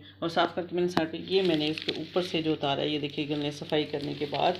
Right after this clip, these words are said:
ये सारा, अ, मैंने साफ़ करके, तो ये साफ़ रख, अ,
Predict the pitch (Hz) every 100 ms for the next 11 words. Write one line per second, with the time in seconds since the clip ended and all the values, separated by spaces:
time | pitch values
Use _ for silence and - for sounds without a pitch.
0 | - - - - - 156 160 156 143 131
1 | - - - - - - - 151 147 147
2 | 147 143 143 160 151 170 208 - - -
3 | - - 123 156 160 160 147 139 160 151
4 | - - 156 151 147